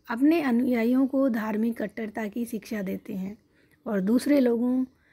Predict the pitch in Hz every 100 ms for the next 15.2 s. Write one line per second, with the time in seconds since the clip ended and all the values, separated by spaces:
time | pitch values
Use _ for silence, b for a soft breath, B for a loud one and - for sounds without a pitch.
0 | b b b - 196 247 269 311 320 311
1 | 220 233 240 262 285 277 254 226 233 233
2 | 226 220 202 - _ _ _ 269 285 339
3 | 320 - _ 208 226 226 247 254 262 262
4 | 240 220 240 247 247 233 226 202 233 233
5 | 269 226 214 214 226 226 214 233 208 208
6 | 233 240 - 233 214 202 - 254 262 285
7 | 254 240 240 247 254 226 214 226 226 233
8 | 220 214 214 208 _ 233 220 254 254 254
9 | 233 226 226 202 196 190 185 190 - 196
10 | 202 - b b b b b b b b
11 | - 226 208 226 240 254 247 247 254 262
12 | 277 233 208 214 220 226 247 240 220 233
13 | 233 226 208 262 226 220 196 214 214 -
14 | 214 208 220 220 233 226 214 214 226 226
15 | 220 208